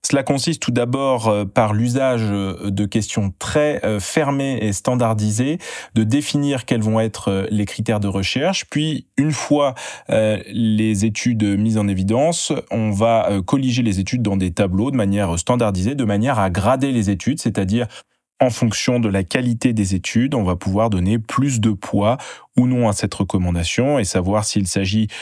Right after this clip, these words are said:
d'une recommandation basée sur une littérature solide ou au contraire sur des avis d'experts.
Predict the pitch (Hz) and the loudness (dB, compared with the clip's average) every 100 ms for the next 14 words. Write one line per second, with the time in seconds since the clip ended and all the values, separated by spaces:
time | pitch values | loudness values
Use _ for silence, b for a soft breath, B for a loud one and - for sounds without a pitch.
0 | B B 107 104 98 98 104 101 95 - | B B 2 2 2 0 2 2 2 0
1 | 113 98 90 104 - 101 95 95 95 98 | 0 2 2 0 0 0 0 2 2 2
2 | 101 90 87 104 - - 101 92 139 120 | 0 0 -2 -4 -4 -2 0 2 0 -2
3 | B B B 127 117 110 101 - 110 139 | B B B 2 2 0 0 2 2 2
4 | 151 92 - 117 131 123 98 113 113 110 | 0 -2 -2 0 0 0 0 2 2 0
5 | 117 101 - 80 - - | 0 0 -2 -4 -4 -8